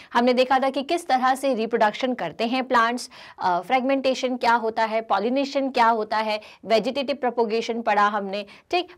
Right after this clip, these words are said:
मतलब सारी तरीके की मेथड्स को हम already डिस्कस कर चुके हैं। अगर आपने नहीं देखा है तो भाई आप कॉन्सेप्ट वीडियो को ज़रूर देख लीजिएगा, क्लियर है? और इसके साथ साथ हमने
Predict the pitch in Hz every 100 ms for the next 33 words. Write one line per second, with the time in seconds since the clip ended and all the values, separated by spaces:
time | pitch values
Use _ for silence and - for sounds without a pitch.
0 | 330 415 427 320 320 339 262 226 240 247
1 | 277 196 180 240 233 - 254 302 233 180
2 | 208 226 247 185 - 247 - - 196 -
3 | 165 170 147 - - - - 247 285 285
4 | 311 294 302 311 285 302 285 349 311 233
5 | 247 240 240 196 170 185 233 220 214 226
6 | 233 240 - 160 160 208 208 214 226 226
7 | 247 247 269 - - - 220 269 330 427
8 | - - 311 403 440 427 415 - 226 196
9 | - 262 392 - _ - 311 339 381